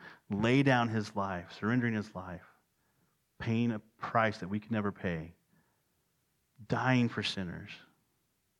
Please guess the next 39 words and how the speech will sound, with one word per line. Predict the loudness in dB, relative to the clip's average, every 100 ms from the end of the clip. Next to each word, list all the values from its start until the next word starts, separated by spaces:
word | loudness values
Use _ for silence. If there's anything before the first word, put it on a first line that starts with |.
| _
that | 4 4
if | 4
by | 4
faith | 4 4 6 8 6
we | 4
would | 4
believe | 2 4 4
in | 4
him, | 2 0 -2 -8 -20 0
trust | 2 2 2
in |
him, | 2 2
surrender | 0 2 6
our | 6
lives | 6 4 0
to | -2
him, | 0 0 -6 _ -20 -20 -20 _ _ -4
then | 0
we | 2 4
might | 2 0
be | -6
saved. | -8 -10 -12 -14 -18 -20 _ _ _ _ _ _ _ _ _ _ _ _ _ _ _ _ _ _ _ _ _ _ _ _ _ _ _ _ _ _ _
And | -6 -2
so | 0 0 -2 -10 _ _ _ _ -6
we | -2 -2
can't | 4 4 4 -2
get | 6 6 6
to | 6 8
eternity, | 10 8 6 6 6 2 0
we | 4
can't | 4 4
get | 2
to | 2
the | 4
second | 4 4 2
coming | 0 0 2
unless | 0 -2
there's | -2 -2
the | -2